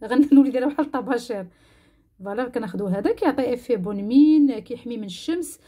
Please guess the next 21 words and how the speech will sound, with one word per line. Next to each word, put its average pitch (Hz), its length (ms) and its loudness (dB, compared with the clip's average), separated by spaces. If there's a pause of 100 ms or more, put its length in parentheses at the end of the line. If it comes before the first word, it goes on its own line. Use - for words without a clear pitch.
(220)
آه، 226 280 -4
زعما 196 200 -4
واحد 254 120 -4
الحمايه 262 340 2
فيه 220 220 -10
كبيره. 247 380 -4
واللي 247 220 -4
عجبني 185 320 -2
فيه 269 140 -4
انه 240 120 -6
دغيا 220 160 -6
كيتايطالا، 240 720 -6
سورتو 185 280 -20
في 247 60 -6
هاد 233 40 -8
الوقيته 220 360 -8
اللي 202 100 -10
تيكون 214 520 -10 (340)
كتكون 233 360 -8
لابو، 214 600 -6
آه، 214 640 -4